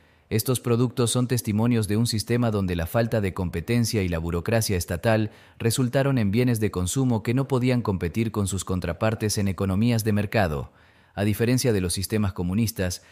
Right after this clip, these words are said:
la libertad económica en un mercado capitalista fomenta la innovación, la eficiencia y la calidad. La competencia impulsa a las empresas a mejorar continuamente sus productos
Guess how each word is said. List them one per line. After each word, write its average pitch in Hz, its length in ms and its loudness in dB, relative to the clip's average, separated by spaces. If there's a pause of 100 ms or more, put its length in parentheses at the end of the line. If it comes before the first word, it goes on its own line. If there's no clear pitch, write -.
(140)
la 110 100 0
libertad 123 420 2
económica 110 600 0
en 95 100 0
un 107 80 2
mercado 98 400 0
capitalista 90 640 -4
fomenta 104 440 -2
la 95 80 0
innovación, 90 680 0 (240)
la 120 120 2
eficiencia 120 800 0
y 131 80 0
la 123 120 0
calidad. 110 580 0 (420)
La 110 100 0
competencia 120 640 0
impulsa 117 440 0
a 95 40 2
las 87 160 -2
empresas 104 500 -2
a 98 60 0
mejorar 104 420 0
continuamente 110 720 0
sus 98 160 -4
productos 110 640 0